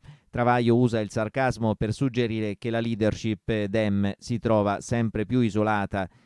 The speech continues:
e fuori contatto con la base, come dimostrato dai fischi ricevuti. Riotta, con la sua minaccia di buttar fuori i contestatori, non fa altro che peggiorare la situazione, evocando un'immagine autoritaria e nostalgica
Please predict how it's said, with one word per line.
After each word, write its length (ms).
e 140
fuori 360
contatto 720
con 140
la 100
base, 440
come 220
dimostrato 640
dai 140
fischi 340
ricevuti. 640
Riotta, 680
con 160
la 100
sua 380
minaccia 560
di 140
buttar 480
fuori 420
i 40
contestatori, 760
non 160
fa 160
altro 240
che 140
peggiorare 580
la 100
situazione, 720
evocando 640
un'immagine 580
autoritaria 720
e 20
nostalgica 920